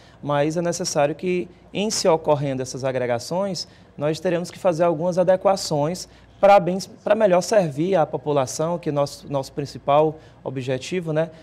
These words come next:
Mas também nós temos que, de certa forma, nos adequarmos pra acompanhar o judiciário,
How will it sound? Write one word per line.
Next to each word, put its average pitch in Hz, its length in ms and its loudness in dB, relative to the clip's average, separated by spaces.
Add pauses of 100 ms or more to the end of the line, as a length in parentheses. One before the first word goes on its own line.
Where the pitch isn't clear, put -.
Mas 156 220 -2
também 175 260 0
nós 175 200 0
temos 180 280 -4
que, 175 320 -4 (220)
de - 80 -10
certa 160 320 0
forma, 175 380 2
nos 165 180 -2
adequarmos 160 800 2 (240)
pra 214 140 4
acompanhar 220 960 0
o 165 60 -6
judiciário, 170 680 2